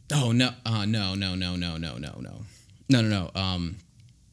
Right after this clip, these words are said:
tuition was not even a lot. It, I mean, they don't even charge. They,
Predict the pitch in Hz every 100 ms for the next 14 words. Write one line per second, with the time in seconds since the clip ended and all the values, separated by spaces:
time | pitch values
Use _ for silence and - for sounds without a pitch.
0 | _ - - - - - 160 185 202 147
1 | 156 165 143 110 135 131 113 113 113 117
2 | 120 131 156 151 135 117 131 120 107 117